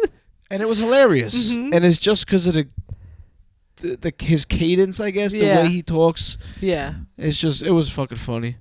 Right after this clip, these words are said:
Speaker 1: It was really funny.
Speaker 2: Great violence, too.
Speaker 1: Mm-hmm.
Speaker 2: Same thing with, um, I'm gonna, you know, I'm gonna give a little movie pick out. Uh, um, one that no one really knows about called Observe and Report, which is a great Seth Rogen movie.
Speaker 1: Mm-hmm.
Speaker 2: Uh, a lot of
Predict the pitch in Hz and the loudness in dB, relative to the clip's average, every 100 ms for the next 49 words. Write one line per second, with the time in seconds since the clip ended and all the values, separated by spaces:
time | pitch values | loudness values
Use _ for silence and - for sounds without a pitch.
0 | - 196 208 180 180 151 156 147 135 143 | -14 -12 -10 -6 -6 -6 -8 -12 -12 -16
1 | 156 _ - 160 165 139 135 139 139 135 | -20 _ 0 2 2 0 0 0 0 -4
2 | - 127 135 135 - 190 190 226 370 _ | 0 0 0 -4 -12 -12 -10 -10 -12 _
3 | _ _ _ _ _ _ _ _ _ _ | _ _ _ _ _ _ _ _ _ _
4 | _ _ _ _ _ _ _ - 185 185 | _ _ _ _ _ _ _ -8 -6 2
5 | 208 175 170 156 143 185 240 196 151 _ | 4 6 6 6 4 0 2 2 2 _
6 | _ _ _ 190 190 208 208 185 170 151 | _ _ _ -8 -6 -4 -2 2 4 4
7 | 180 202 151 - 123 123 127 - - 139 | 2 2 0 0 0 -2 -2 -4 -4 -2
8 | 135 127 _ 127 135 131 139 _ _ 175 | -2 -4 _ -4 0 0 -4 _ _ 0
9 | 180 190 151 151 170 170 165 151 151 165 | 0 2 0 4 4 4 -2 -4 0 2
10 | 160 190 170 135 127 - 135 127 123 147 | 4 4 4 2 -2 0 -2 0 -2 0
11 | 147 147 131 - 160 160 - 143 - 120 | -2 -2 -6 -4 -2 -2 -2 -8 -6 -8
12 | 117 143 170 - 127 113 123 120 120 123 | -4 -2 -2 -2 -4 -4 -2 -2 -2 -4
13 | 127 131 175 190 190 208 - _ - 123 | -2 -4 -6 -8 -8 -10 -16 _ -8 -2
14 | 127 123 160 147 | 0 0 0 -2